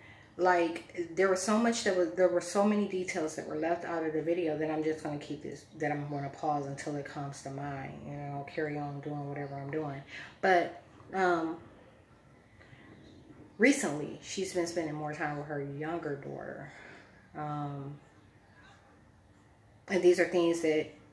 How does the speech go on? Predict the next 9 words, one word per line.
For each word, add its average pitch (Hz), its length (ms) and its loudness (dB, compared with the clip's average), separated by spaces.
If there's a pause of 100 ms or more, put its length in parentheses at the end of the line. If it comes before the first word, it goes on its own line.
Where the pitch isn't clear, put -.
(640)
like 147 180 -2
I 151 60 0
said, 160 400 4
you 170 100 -4
can't 214 360 0 (160)
help 208 380 2 (180)
but 160 180 2
observe, 151 640 -2 (140)
is 165 280 0